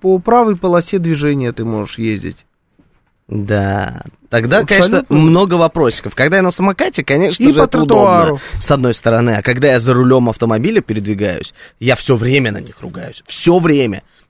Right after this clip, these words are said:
Speaker 2: Потому что я их боюсь. Я реально их боюсь. Это же не
Speaker 1: Правильно.
Speaker 2: просто самокат. Это, во-первых, с-, железный самокат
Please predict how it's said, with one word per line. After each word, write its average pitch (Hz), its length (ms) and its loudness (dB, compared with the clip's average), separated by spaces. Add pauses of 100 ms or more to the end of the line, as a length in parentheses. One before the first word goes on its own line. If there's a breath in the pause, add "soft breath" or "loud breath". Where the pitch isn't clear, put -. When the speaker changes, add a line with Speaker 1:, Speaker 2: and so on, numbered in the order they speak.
Speaker 2:
Потому 147 140 0
что 131 80 -4
я 165 100 4
их 123 120 -2
боюсь. 123 480 0 (140)
Я 123 160 0
реально 135 320 4
их 101 140 -8
боюсь. 101 400 -6 (160 soft breath)
Это 123 140 -2
же 127 80 2
не 160 140 2
Speaker 1:
Правильно. 127 80 -2
Speaker 2:
просто 247 280 -2
самокат. 151 640 0
Это, 101 100 -6
во-первых, 113 380 -2
с-, - 160 -14
железный 120 580 0
самокат 110 540 -2